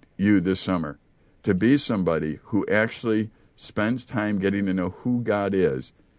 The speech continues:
and doing what you need to, to get there. For example, spending time in the Bible, spending time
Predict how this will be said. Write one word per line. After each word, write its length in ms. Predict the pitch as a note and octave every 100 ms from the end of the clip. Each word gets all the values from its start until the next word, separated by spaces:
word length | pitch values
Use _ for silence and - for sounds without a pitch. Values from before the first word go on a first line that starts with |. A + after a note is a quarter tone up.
| _ -
and 240 | F#2+ F#2
doing 300 | F2+ A2 B2+
what 140 | A2+ -
you 140 | G2
need 240 | F#2+ G2 F#2+
to, 100 | F#2
to 80 |
get 240 | F2 G2 -
there. 160 | D#2
For 160 | C#2 F2+
example, 460 | E2+ F#2+ F2+ F2 - _ _ _ _ _ _
spending 500 | - - G#2 A2 B2+
time 260 | C3 B2+ A#2+
in 40 |
the 80 | B2
Bible, 420 | G2 F2 F2 F2
spending 400 | - - F2+ A2
time 400 | A2 A2+ G#2+ G#2